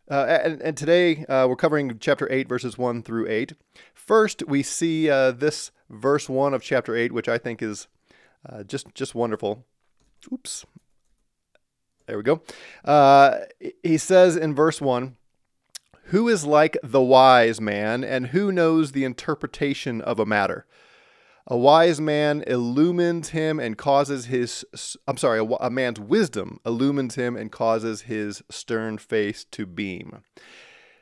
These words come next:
So Solomon here is just making a comment at the beginning of this section saying that, uh, a wise man knows how to,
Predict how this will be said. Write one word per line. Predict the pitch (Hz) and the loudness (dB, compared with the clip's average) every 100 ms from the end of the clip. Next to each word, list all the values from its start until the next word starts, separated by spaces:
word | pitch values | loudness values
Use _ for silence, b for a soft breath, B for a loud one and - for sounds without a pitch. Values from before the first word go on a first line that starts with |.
| b b - - - - _ _ _ | b b -20 -20 -20 -20 _ _ _
So | - 160 135 | 0 2 2
Solomon | - 202 208 | 4 2 4
here | 175 | 2
is | 165 | 2
just | 147 - | 0 -4
making | 160 170 135 | -2 -2 -4
a | |
comment | - 151 151 127 117 - - | -4 -2 0 -2 -6 -10 -16
at | 127 | -14
the | 110 | -8
beginning | 117 139 127 | -2 -2 0
of | |
this | 117 - | -4 -4
section | 143 131 - 113 107 _ - | -2 -2 -4 -8 -8 _ -12
saying | - 127 120 110 B B B B | -4 -2 -2 -6 B B B B
that, | 120 123 117 - _ - | -2 0 0 -4 _ -12
uh, | 113 113 98 50 50 - - - _ _ _ - | -8 -6 -6 -6 -8 -10 -16 -20 _ _ _ -4
a | |
wise | 120 113 143 175 190 185 170 | -2 2 4 6 6 6 4
man | 151 160 160 156 156 135 135 131 131 | 2 2 2 2 0 -4 -6 -4 -2
knows | 143 160 170 170 | 2 4 6 4
how | 160 147 147 | 2 0 0
to, | - 151 147 143 127 | 0 0 2 0 -4